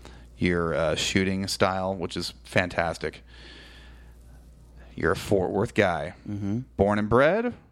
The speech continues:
Speaker 2: Mm-hmm. Born
Speaker 1: Really?
Speaker 2: in Fort Worth, the east side of
Speaker 1: Nice.
Speaker 2: Fort Worth.
Speaker 1: Okay.
Speaker 2: Mm-hmm.
Speaker 1: We asked you to be a part of this podcast because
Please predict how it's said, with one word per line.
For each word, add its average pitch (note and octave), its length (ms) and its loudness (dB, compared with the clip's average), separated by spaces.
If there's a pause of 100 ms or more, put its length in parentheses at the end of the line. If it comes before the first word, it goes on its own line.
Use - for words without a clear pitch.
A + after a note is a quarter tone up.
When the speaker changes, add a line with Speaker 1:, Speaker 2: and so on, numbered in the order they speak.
Speaker 2:
Mm-hmm. A2+ 300 -6 (120)
Born G#2 240 -4
Speaker 1:
Really? C3 160 6
Speaker 2:
in G2 60 -4
Fort A2 120 -10
Worth, A2+ 300 -12 (100)
the - 100 -16
east A2 140 -14
side A#2 80 0
of G#2+ 120 4
Speaker 1:
Nice. - 100 -8
Speaker 2:
Fort G#2+ 140 -4
Worth. G2+ 260 -10 (400)
Speaker 1:
Okay. F#2+ 360 2 (240)
Speaker 2:
Mm-hmm. A2 180 -8 (480)
Speaker 1:
We G#2 220 4
asked G#2+ 340 2
you B2+ 60 2
to A2 80 2
be A2 100 2
a G2 60 0
part G#2+ 260 4
of G2+ 60 -8
this F#2+ 100 -6
podcast G#2 720 0
because F2+ 440 -4